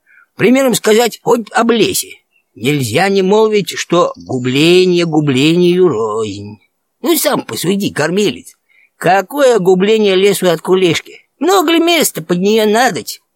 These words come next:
И то сказать, лес от кулишки, полет ведь не строевой, не дровяной, не, а больше все заборник да прясельник.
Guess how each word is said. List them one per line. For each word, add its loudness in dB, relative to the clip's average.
И -4
то 0
сказать, -2
лес 0
от -8
кулишки, -6
полет -4
ведь -8
не 2
строевой, 0
не 0
дровяной, 0
не, -14
а -4
больше -2
все 0
заборник 0
да -4
прясельник. -6